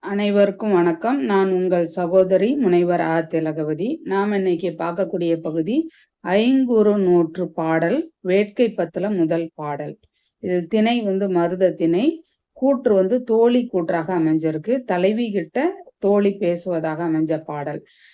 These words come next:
அஹ், பாடிய புலவர் வந்து ஓரம்போகியார். இந்த பாடலை நாம பார்த்தரலாம். "வாழி ஆதன் வாழி அவினி, நெல் பல பொலிக பொன் பெரிது சிறக்க,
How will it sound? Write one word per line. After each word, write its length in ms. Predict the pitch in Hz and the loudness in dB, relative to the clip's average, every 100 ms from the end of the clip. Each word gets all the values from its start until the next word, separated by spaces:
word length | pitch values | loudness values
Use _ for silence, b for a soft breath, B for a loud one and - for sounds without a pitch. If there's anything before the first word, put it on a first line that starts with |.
| b 220 | b -8
அஹ், 140 | 175 170 | -6 -4
பாடிய 480 | 202 208 220 226 180 | 0 2 2 0 -2
புலவர் 360 | 180 190 180 | 0 2 2
வந்து 520 | 165 165 226 226 170 | 2 0 -2 0 0
ஓரம்போகியார். 800 | 175 170 160 156 147 160 156 151 - _ | 0 -2 -4 -6 -8 -6 -6 -6 -10 _
இந்த 140 | - 165 - | -8 -8 -6
பாடலை 460 | 180 180 190 180 | -4 -2 0 2
நாம 240 | 170 160 156 | 2 0 -2
பார்த்தரலாம். 680 | 156 156 156 156 143 175 311 - _ _ _ _ _ _ _ - | -4 -10 -8 -10 -8 -6 -8 -12 _ _ _ _ _ _ _ -4
"வாழி 720 | 185 202 214 240 240 254 254 | 0 2 4 4 4 4 2
ஆதன் 680 | 180 170 175 180 175 170 - 220 | -2 2 2 2 2 0 -4 0
வாழி 600 | 175 180 185 202 202 220 - | 2 4 4 4 4 2 -2
அவினி, 680 | 160 156 156 160 160 156 - _ _ _ | -4 0 0 2 2 0 -6 _ _ _
நெல் 640 | - 180 202 233 262 262 | -4 0 0 2 0 -2
பல 440 | 247 196 190 196 196 | 0 2 4 2 2
பொலிக 440 | 190 165 170 190 185 160 208 - 208 | 2 2 2 0 0 0 -2 -4 -12
பொன் 440 | - 214 220 247 247 | -2 0 2 0 0
பெரிது 560 | 214 185 180 185 190 | 0 2 0 0 -2
சிறக்க, 760 | 196 - 165 156 151 170 156 156 | -2 -4 -4 -4 -6 -2 -2 -4